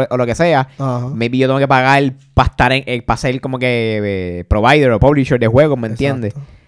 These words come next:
Speaker 1: Pero si el juego adentro tiene in-app purchases, eso va directo pa' donde mí.
Speaker 2: Es verdad.
Speaker 1: Digo, a menos que seas
Speaker 2: Exacto.
Speaker 1: como Apple y que Apple es un cabrón. ¿Tú sabes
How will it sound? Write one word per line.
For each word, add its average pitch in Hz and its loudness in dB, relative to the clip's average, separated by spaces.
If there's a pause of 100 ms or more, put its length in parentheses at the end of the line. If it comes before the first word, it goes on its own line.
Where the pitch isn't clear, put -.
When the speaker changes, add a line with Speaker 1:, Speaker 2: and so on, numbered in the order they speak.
(200)
Speaker 1:
Pero 110 0 (160)
si 120 -2
el 117 4
juego 143 6
adentro 151 2
tiene 123 -2
in-app 139 0
purchases, 175 2
eso 123 -2
va 113 0
directo 113 -2
pa' 202 0
donde 131 -4
mí. 180 -4 (380)
Speaker 2:
Es - -20
verdad. 131 -16 (320)
Speaker 1:
Digo, 147 -10
a 135 -6
menos 120 -6
que 135 -4
seas 147 -4
Speaker 2:
Exacto. 147 -4
Speaker 1:
como 123 0
Apple 120 0
y 98 -6
que 110 -8
Apple 101 -4
es 123 -4
un 131 -6
cabrón. 120 -4
¿Tú - -14
sabes 160 -4